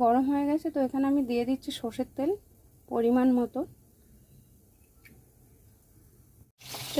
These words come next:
এখানে মশলাটা ভেজানোর জন্য একদম বাটা মশলার মতো হয়ে গেছে। মশলাটা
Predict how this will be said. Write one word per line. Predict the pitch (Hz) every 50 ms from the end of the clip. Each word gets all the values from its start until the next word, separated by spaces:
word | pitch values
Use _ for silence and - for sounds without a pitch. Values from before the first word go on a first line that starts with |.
| 277
এখানে | 277 269 277 277 311 302 262
মশলাটা | 247 247 - 285 285 269 302 294 247
ভেজানোর | 226 247 220 262 277 294 302 285 254
জন্য | 285 302 294 302 285
একদম | 254 240 254 311 294 254
বাটা | 233 233 - 262 269
মশলার | 277 269 - - 302 294 294
মতো | 302 285 311 294
হয়ে | 285 294 302
গেছে। | 311 311 - 370 330 285
মশলাটা | 247 240 - 294 294 277 302